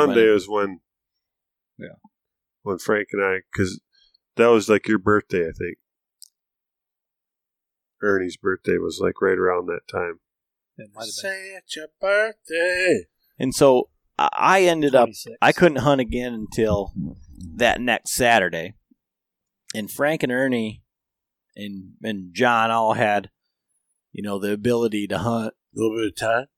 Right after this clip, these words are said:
Speaker 2: And so you guys did a, did a couple of hunts, and then Frank and Ernie headed over,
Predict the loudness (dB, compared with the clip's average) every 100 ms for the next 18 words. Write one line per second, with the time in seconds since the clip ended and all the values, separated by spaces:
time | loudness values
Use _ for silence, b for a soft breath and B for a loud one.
0 | _ -16 -6 -4 -2 0 0 0 -10 _
1 | _ _ -4 2 2 2 _ _ 0 0
2 | 2 0 0 0 0 0 0 -2 -4 -4
3 | -6 -4 -2 -2 -4 -2 -2 -2 -4 -2
4 | 0 2 2 2 2 2 0 -4